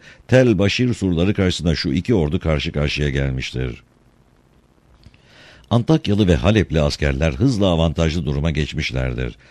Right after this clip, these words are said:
Cavlı kaçtı ve çok sayıda Müslüman Tel Başir'e sığındı.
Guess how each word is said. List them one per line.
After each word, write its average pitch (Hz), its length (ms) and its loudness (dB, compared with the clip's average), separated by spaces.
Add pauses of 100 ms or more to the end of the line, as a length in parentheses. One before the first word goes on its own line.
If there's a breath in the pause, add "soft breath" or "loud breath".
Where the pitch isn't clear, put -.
(200 soft breath)
Cavlı 117 380 4
kaçtı 117 340 0
ve 110 100 2
çok 131 220 -2
sayıda 78 320 -2
Müslüman 78 520 -2
Tel 104 320 0
Başir'e 80 440 -2
sığındı. 64 600 -4